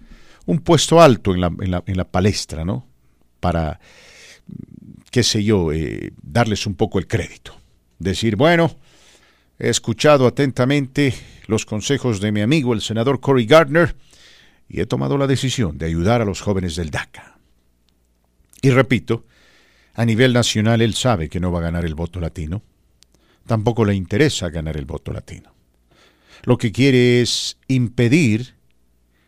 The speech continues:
que los latinos salgan a votar en contra de él. Porque si bien muchos latinos no están enamorados de Joe Biden,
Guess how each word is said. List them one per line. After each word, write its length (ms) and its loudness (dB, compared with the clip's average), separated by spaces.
que 100 4
los 140 2
latinos 480 -2
salgan 300 -2
a 40 -2
votar 260 0
en 80 0
contra 360 0
de 160 4
él. 180 -6
Porque 600 0
si 180 -2
bien 260 2
muchos 440 0
latinos 400 0
no 80 0
están 260 -2
enamorados 580 0
de 140 -4
Joe 140 -2
Biden, 380 -4